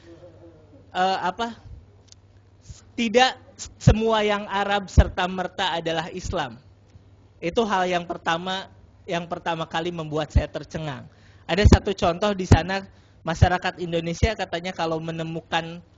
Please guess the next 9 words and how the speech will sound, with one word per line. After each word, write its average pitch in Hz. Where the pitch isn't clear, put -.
potongan 160
kertas -
bertuliskan 156
Arab 175
di 156
kampung-kampung, 165
mereka 175
akan 165
se-, -